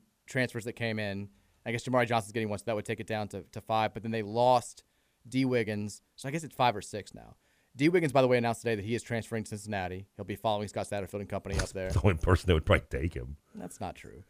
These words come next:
Speaker 2: Really? <laughs> Where was, was, was, was there other options?
Speaker 1: He would have gotten, he was, played at Miami and played at Louisville. Like, e-,
Speaker 2: Uh-huh.
Speaker 1: everybody's offering kids now. He would have had other offers.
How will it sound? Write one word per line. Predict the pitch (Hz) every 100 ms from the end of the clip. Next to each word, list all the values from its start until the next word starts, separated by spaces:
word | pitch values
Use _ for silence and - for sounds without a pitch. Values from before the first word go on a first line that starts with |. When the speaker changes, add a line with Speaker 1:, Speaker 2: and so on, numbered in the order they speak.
| _
Speaker 2:
Really? | 131 107 101 104 110
<laughs> | 101 110
Where | 110 104
was, | 104 78
was, | 104 101 95
was, | 98 90
was | 104 87
there | 92
other | 87
options? | 85 92 - 110 104 -
Speaker 1:
He | - 160
would | 143
have | 101
gotten, | 110 101 -
he | 117 135
was, | 135
played | 131 175 165
at |
Miami | 139 139 135
and | 120
played | 117
at | 87
Louisville. | 85 67
Like, | 80 95 _ -
e-, |
Speaker 2:
Uh-huh. | 92 87
Speaker 1:
everybody's | 92 - 170 160 139
offering | 131 117 113 101
kids | 98 92 -
now. | 85
He | 87 95 110
would | 156
have | 127
had | 120
other | 110 87
offers. | 76 - - -